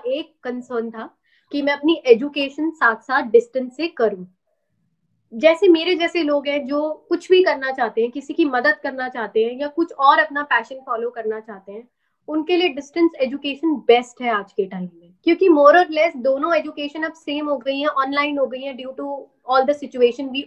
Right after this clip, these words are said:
all are facing around the world। तो उन्होंने पूरा अपना टाइम लिया और उसके बाद they said कि ठीक है, जैसा आपको, अ, सही लगता है आप करो।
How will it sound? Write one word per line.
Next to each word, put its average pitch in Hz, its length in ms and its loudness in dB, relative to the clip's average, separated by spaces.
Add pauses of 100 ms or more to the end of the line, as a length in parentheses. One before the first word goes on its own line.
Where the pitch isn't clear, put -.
all 240 160 6
are 254 240 0
facing 240 340 0
around 208 200 0
the 208 120 0
world। 180 280 -14 (720)
तो 269 400 6 (400)
उन्होंने 262 320 -2
पूरा 269 320 0
अपना 262 300 2
टाइम 262 420 -4
लिया 285 200 -6
और 277 120 -4
उसके 262 260 -8
बाद 226 440 2 (680)
they 220 200 6 (100)
said 254 120 -2 (100)
कि 262 120 -16
ठीक 269 220 -8
है, 302 140 -8 (540)
जैसा 247 340 0
आपको, 262 500 0 (760)
अ, 226 200 -6
सही 262 360 -4
लगता 233 280 -6
है 180 100 0
आप 240 200 -6
करो। 233 260 -8